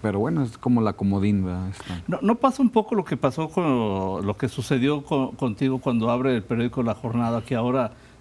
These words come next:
Speaker 2: creo que ya no, ni existe esa franquicia, ¿no?
Speaker 1: No, ya se las quitaron porque entiendo que no pagaron. No
Speaker 2: No
Speaker 1: pagaron,
Speaker 2: pagaron la
Speaker 1: no pagaron la
Speaker 2: franquicia.
Speaker 1: renta.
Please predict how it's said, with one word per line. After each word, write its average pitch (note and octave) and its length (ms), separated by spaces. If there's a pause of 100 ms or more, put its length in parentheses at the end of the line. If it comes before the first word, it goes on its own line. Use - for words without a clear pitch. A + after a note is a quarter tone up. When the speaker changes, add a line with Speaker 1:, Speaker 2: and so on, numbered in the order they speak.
(100)
Speaker 2:
creo C#3 220
que D3 120
ya C#3 120
no, C3 260
ni A#2+ 180
existe C#3+ 360
esa C3+ 120
franquicia, B2+ 460
¿no? A2 120
Speaker 1:
No, A2+ 180
ya A2+ 180
se A#2 120
las G#2+ 180
quitaron G#2+ 340
porque E2+ 460
entiendo G2 340
que - 100
no F#2+ 120
pagaron. F2+ 420 (240)
No G2 100
Speaker 2:
No B2+ 100
Speaker 1:
pagaron, G#2 80
Speaker 2:
pagaron B2+ 200
la B2 60
Speaker 1:
no A2+ 80
pagaron A#2 300
la A2+ 80
Speaker 2:
franquicia. A2+ 320
Speaker 1:
renta. - 120